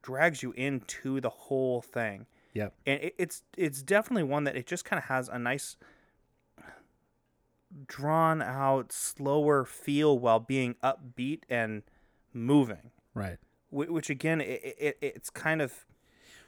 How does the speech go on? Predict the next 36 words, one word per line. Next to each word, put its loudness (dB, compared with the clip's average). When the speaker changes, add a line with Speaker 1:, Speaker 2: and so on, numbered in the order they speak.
Speaker 2:
But 6
also, 6
it's, 0
it's -4
upbeat -2
and 0
moving, 2
but -2
when -2
you 2
listen -2
to -2
the 0
songs, 0
like, -2
"My 4
Old 2
Man," 2
you -2
know, 0
there's -2
definitely -2
some, 0
some 0
negative 0
to-, 0
notes -2
in -2
there. -6
They're -2
not, -2
Speaker 1:
Mm-hmm. -10
Speaker 2:
not -4
musical 2
notes, -2
but, -2